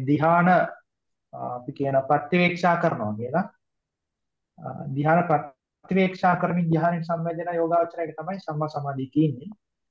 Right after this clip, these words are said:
විදර්ශනා සමාධිය කොහොමත් ගැටලුවක් නැහැ ඒක. ධ්‍යානෙට තෘෂ්ණාවෙන්. ඒක නෑ බුදුහාමුදුරු දේශනා කරන්නේ අස්සජී. මේ සමාධිය කියන්නේ මොකද්ද?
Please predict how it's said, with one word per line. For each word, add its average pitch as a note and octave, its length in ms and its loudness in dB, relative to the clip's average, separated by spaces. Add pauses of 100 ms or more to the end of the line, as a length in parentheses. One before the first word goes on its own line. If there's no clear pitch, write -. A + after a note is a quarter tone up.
(260)
විදර්ශනා D#3+ 440 4
සමාධිය D3+ 360 4
කොහොමත් B2+ 360 -4 (160)
ගැටලුවක් C3 440 -4
නැහැ C#3+ 240 -2
ඒක. A#2 180 -12 (1200)
ධ්‍යානෙට D#3+ 520 6
තෘෂ්ණාවෙන්. D3 680 2 (1900)
ඒක C#3+ 100 -4
නෑ D#3 160 4
බුදුහාමුදුරු D#3 520 4
දේශනා D#3 360 2
කරන්නේ E3 280 2
අස්සජී. D3+ 440 -2 (1300)
මේ D3 80 -12
සමාධිය E3 640 0
කියන්නේ E3 480 0
මොකද්ද? E3 380 -4